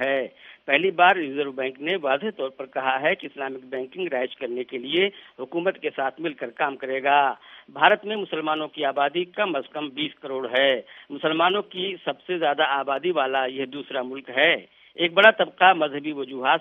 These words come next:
سے بینکی خدمات حاصل نہیں کر پا رہا تھا، کیونکہ یہاں اسلامک بینکنگ کو منظوری نہیں تھی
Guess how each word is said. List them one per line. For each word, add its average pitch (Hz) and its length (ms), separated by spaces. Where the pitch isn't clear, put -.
سے 185 100
بینکی 139 400
خدمات 139 480
حاصل 139 300
نہیں 147 160
کر 131 140
پا 135 220
رہا 127 160
تھا، 143 320
کیونکہ 160 260
یہاں 175 240
اسلامک 143 480
بینکنگ 139 380
کو 139 260
منظوری 147 460
نہیں 131 200
تھی 151 340